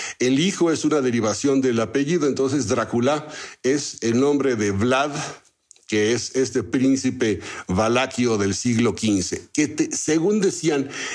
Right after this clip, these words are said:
era una crueldad enorme, eh, que comía mojando su pan en la sangre de enemigos, seguramente es falso,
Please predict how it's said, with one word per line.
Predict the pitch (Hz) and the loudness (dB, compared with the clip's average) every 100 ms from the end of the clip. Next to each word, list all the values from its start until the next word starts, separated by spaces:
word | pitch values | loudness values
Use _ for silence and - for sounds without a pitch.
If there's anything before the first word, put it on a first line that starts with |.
| - | -2
era | 220 208 | 2 2
una | 196 180 | 2 0
crueldad | 127 107 123 127 | -2 0 0 2
enorme, | 147 160 127 92 - - - - - - - | 2 0 -2 -6 -8 -18 -14 -8 -8 -6 -2
eh, | 113 110 104 98 | 0 2 0 0
que | - | -2
comía | - 147 156 180 185 - - | 0 2 4 2 0 -4 -4
mojando | 143 135 127 160 165 | 0 0 2 0 2
su | 170 135 | 0 -2
pan | - 147 | 0 0
en | 151 131 | 2 0
la | 110 | -2
sangre | - 143 147 143 127 | 0 2 2 2 2
de | 127 | 2
enemigos, | 120 135 139 143 | 4 2 2 0
seguramente | - 123 147 131 135 127 117 | 0 2 2 2 2 2 0
es | 120 - | 0 0
falso, | 123 101 - 82 | -2 -2 -4 -8